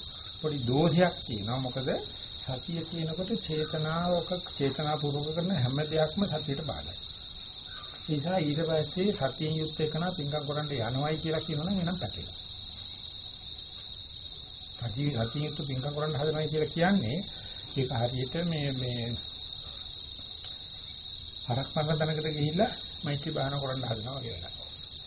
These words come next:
සතිමත් එක්කන කරන්නේ චේතනාව නැති කරන්න උත්සාහ කරනවා.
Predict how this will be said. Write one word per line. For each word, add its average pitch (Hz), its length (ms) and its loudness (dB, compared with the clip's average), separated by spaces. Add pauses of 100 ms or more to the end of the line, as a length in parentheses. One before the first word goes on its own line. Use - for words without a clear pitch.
(200)
සතිමත් 208 520 -2
එක්කන 214 280 0
කරන්නේ 247 440 -2 (240)
චේතනාව 226 380 2
නැති 226 240 0
කරන්න 185 280 -2
උත්සාහ - 280 -2
කරනවා. - 240 -4